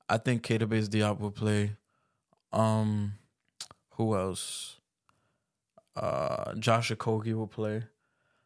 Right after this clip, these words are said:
Um, I think Metu would play.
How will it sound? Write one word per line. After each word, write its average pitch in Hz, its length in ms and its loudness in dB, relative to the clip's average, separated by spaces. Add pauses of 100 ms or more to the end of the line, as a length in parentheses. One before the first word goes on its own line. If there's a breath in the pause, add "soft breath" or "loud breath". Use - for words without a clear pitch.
(280)
Um, 107 760 0 (1300)
I - 200 -4
think 135 280 0
Metu 104 260 -4
would 101 180 -2
play. 101 280 -2